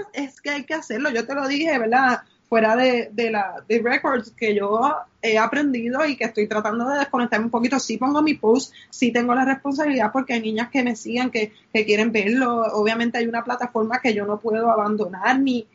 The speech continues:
ni dejar porque yo creo que lo puedo utilizar para educar, ¿verdad? Eh, pero enferma, enferma, te quita tiempo, eso de estar en esta obsesión de postear todo, yo no sé cómo las personas lidian con esto, de editar videos, porque a mí me gusta, mira, así mismo,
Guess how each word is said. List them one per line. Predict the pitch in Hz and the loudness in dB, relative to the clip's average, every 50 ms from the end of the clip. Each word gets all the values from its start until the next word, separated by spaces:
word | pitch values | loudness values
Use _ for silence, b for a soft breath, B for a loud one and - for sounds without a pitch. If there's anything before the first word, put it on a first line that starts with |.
| b b b b b | b b b b b
ni | 190 226 254 254 262 254 | 0 2 4 4 4 4
dejar | 214 240 240 240 247 233 294 311 311 - | 4 2 2 2 0 0 -2 -2 -4 -4
porque | - 262 233 226 - - 233 214 | -4 -4 -4 -4 -4 -2 0 0
yo | 220 208 208 | 0 0 0
creo | 240 226 208 220 240 247 | 0 -2 0 2 0 0
que | 247 - 254 | 0 0 0
lo | 247 233 | 0 0
puedo | 233 220 214 220 | 0 0 0 2
utilizar | 214 262 247 269 247 269 - - | 2 0 0 0 2 0 0 0
para | - 254 240 | 0 0 0
educar, | 226 202 190 - - 233 226 208 196 196 | 0 -4 -4 -2 -2 0 2 2 0 0
¿verdad? | 190 190 208 226 254 254 - b b b b b b b - | -2 -2 -2 -2 -2 -4 -6 b b b b b b b -8
Eh, | - 202 202 202 196 196 196 190 185 185 190 190 - - _ _ - | -4 -2 -2 -2 -4 -4 -6 -6 -6 -4 -4 -6 -8 -10 _ _ 2
pero | 214 208 202 196 196 202 202 196 196 196 190 180 180 180 156 151 160 - | 2 4 4 4 2 0 0 0 0 -2 -2 -2 -2 -2 -4 -4 -6 -4
enferma, | - 208 202 202 185 - - 208 196 196 202 196 185 160 - - _ _ | 0 0 2 0 0 -2 -2 0 0 0 0 -4 -6 -8 -10 -14 _ _
enferma, | - 190 180 180 180 - 214 208 220 233 226 226 226 | -8 -6 -6 -6 -6 -2 0 0 0 2 0 0 -2
te | 220 202 190 | -2 -4 -6
quita | - 185 185 196 190 - - | -6 -8 -8 -8 -10 -10 -6
tiempo, | 214 220 226 226 226 226 214 - - 226 226 226 226 226 220 220 B B B B | -2 0 2 2 2 0 0 0 2 4 4 4 4 4 2 -2 B B B B
eso | - 208 214 220 240 | -2 0 2 2 2
de | 214 220 | 2 2
estar | 233 220 - 233 214 | 2 2 0 0 0
en | 226 226 220 220 | 0 0 -2 -2
esta | 233 226 - 226 | -2 -4 -4 -6
obsesión | 220 - - 226 214 - - 269 240 247 | -6 -4 -2 -4 -2 0 2 4 4 4
de | 254 254 | 4 2
postear | - 247 247 240 - - 240 233 233 - | 2 0 -4 -4 -2 -2 -2 -2 -2 -4
todo, | - 240 240 240 240 247 247 | -4 -2 -2 0 0 2 2
yo | 233 226 220 | 2 0 0
no | 214 220 233 | -2 -4 -4
sé | 233 - 240 220 | -4 -4 -4 -4
cómo | 240 233 233 226 233 | -4 -4 -2 0 0
las | 233 226 226 | 0 -2 -2
personas | - 220 220 220 - 226 233 240 233 | -2 -4 -4 -2 -2 -2 0 0 0
lidian | 233 214 226 226 240 247 247 | 2 2 2 2 2 2 0
con | - - 226 226 240 | -4 -6 -6 -4 0
esto, | 262 269 262 240 _ - 233 233 | 0 0 0 -2 _ -4 -2 2
de | 233 233 | 4 6
editar | 220 208 214 208 220 220 226 | 6 6 6 4 2 0 0
videos, | 220 254 240 240 262 262 262 262 | 0 0 0 0 0 0 0 -2
porque | 233 220 - | -4 -8 -8
a | 208 208 | -6 -4
mí | 208 220 | -2 -2
me | 240 262 | 0 0
gusta, | 277 294 - - 277 262 | 0 0 -2 -2 -2 -2
mira, | 247 240 214 | -2 0 -2
así | 196 202 - 269 | -2 0 0 0
mismo, | 285 302 330 339 330 330 339 330 - | 2 2 2 2 2 0 -2 -4 -4